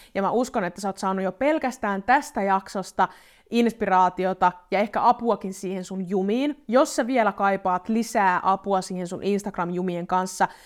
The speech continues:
niin kurkkaa tuolta tekstiosiosta tuo mun täysin maksuton koulutus sulle siihen, että kuinka sä pääset eroon tosta Instagram-jumista, kuinka sä saat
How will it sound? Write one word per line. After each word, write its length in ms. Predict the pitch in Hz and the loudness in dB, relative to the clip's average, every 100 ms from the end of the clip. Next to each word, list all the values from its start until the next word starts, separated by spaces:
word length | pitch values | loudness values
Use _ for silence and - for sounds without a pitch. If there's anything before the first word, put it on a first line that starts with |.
| - 208 | -8 -2
niin 300 | 208 202 - | 0 0 -2
kurkkaa 400 | 269 320 - 214 | 0 0 0 -2
tuolta 300 | 214 202 190 | 2 0 0
tekstiosiosta 960 | 233 226 - - 196 202 165 - - 170 - _ - | -2 -2 -4 -4 -4 -4 -6 -4 -4 -4 -8 _ -2
tuo 340 | 214 196 185 | 2 4 2
mun 300 | 208 196 190 - | 0 -2 -2 0
täysin 420 | 240 233 226 208 196 | 6 8 6 2 0
maksuton 580 | 196 196 208 175 175 - | 0 -2 -6 -6 -8 -4
koulutus 680 | - 240 277 262 254 247 - | 2 4 4 0 -4 -4 -10
sulle 440 | - - 226 220 196 | -8 -2 2 2 0
siihen, 500 | - 220 214 214 175 | -2 -2 0 0 -2
että 200 | 185 196 | -6 -4
kuinka 320 | 214 202 196 | 0 0 -2
sä 80 | 196 | -4
pääset 320 | 175 180 180 - | -2 -2 -4 -4
eroon 300 | 190 185 175 | 0 0 -2
tosta 220 | 175 - | -6 -6
Instagram-jumista, 920 | 196 185 185 - 180 180 180 175 - | -4 -4 -6 -8 -6 -4 -4 -6 -8
kuinka 340 | - 202 185 | -2 -2 -2
sä 80 | 185 | -6
saat 340 | 196 185 180 | -4 -2 -2